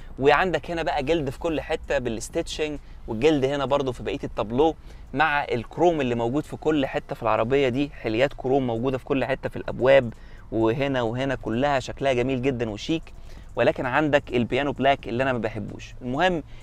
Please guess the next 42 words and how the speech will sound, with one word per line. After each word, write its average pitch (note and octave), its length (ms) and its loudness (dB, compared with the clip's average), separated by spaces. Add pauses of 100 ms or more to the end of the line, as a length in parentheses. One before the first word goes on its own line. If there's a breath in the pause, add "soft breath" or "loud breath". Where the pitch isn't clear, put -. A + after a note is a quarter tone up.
(120 loud breath)
الاوفر F#3+ 440 8
اول F#3 220 4
لوك F#3+ 120 2
بتاع C#3+ 160 0
العربيه C3 220 6
جميل C3+ 320 2
جدًا، G#2 300 -2
وفي F#3+ 360 -2
فئات - 320 -2
تانية F3+ 240 0
بينزل D#3+ 240 2
الحتت E3 280 0
دي D3 120 0
بخشب E3+ 480 -2 (260 loud breath)
بيبقى B2+ 140 -2
شكلها D#3+ 300 4
حلو D#3 280 0
جدًا، G#2 380 0
وفي D3 200 -2
فئات E3+ 280 2
تانية F#3 240 2
كمان E3+ 380 -2
او E3+ 260 6
في F#3 380 -4
اختيارات D3 540 6
تانية F#3 260 4
للعربيه C#3+ 320 4
دي E3+ 80 2
ان F3 80 0
انت E3 140 -4
ممكن E3 280 -4
تجيب D3 260 -2
انتيرير E3+ 560 2
بدل C#3+ 260 4
الاسود C3+ 440 -2
الكامل D#3+ 440 -2
ده، E3+ 160 4 (320 loud breath)
يبقى C#3 200 0
مثلًا C#3+ 400 0
بني D3 400 2
او B2 140 2
بيج، C#3+ 400 2